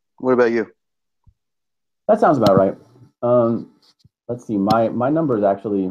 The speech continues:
Speaker 2: are, are extremely optimistic about Andy Murray's play chances. They have Murray at fifty percent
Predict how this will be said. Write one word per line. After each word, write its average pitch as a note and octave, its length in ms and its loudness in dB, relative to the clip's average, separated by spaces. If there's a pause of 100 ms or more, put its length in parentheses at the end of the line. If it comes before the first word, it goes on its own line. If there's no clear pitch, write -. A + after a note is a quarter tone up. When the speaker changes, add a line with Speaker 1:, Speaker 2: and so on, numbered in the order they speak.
Speaker 2:
are, F#2 380 0 (380)
are G#2 220 -2
extremely A2 760 -4
optimistic G2+ 640 -4
about F#2+ 300 -2
Andy F#2+ 200 -2
Murray's G#2+ 380 -2 (460)
play C#3 140 2
chances. C#3 340 -2
They G#2+ 120 0
have G#2 200 0
Murray A#2 420 0
at D#3 240 0
fifty E3+ 240 -6
percent E3+ 540 -8